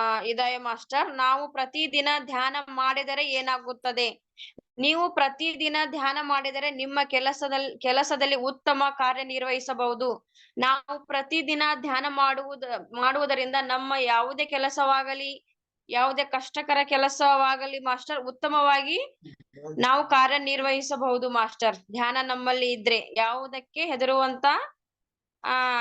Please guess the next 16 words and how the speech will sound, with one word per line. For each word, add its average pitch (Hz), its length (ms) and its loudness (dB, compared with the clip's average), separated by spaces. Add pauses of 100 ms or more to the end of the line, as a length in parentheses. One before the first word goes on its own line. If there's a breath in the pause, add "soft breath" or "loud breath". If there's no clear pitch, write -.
(520)
ಇದಿಲ್ಲ 262 440 2
ಮಾಸ್ಟರ್. 240 480 0
ನಾವು 247 600 0
ಯಾವುದೇ 233 320 -2
ಕೆಲಸ, 262 420 -6
ಕಷ್ಟಕರ 269 520 0
ಕೆಲಸವಾದರೂ 262 960 2
ನಾವು 311 380 -2
ಧ್ಯಾನದಿಂದ 277 500 -4
ಎದುರಿಸಬಹುದು 277 800 0
ಮಾಸ್ಟರ್. 233 420 0
ಅಷ್ಟು 247 340 -4
ಧ್ಯಾನದಲ್ಲಿ 277 540 -2
ಶಕ್ತಿ 269 380 -4
ಇದೆ 247 140 4
ಮಾಸ್ಟರ್. 208 540 0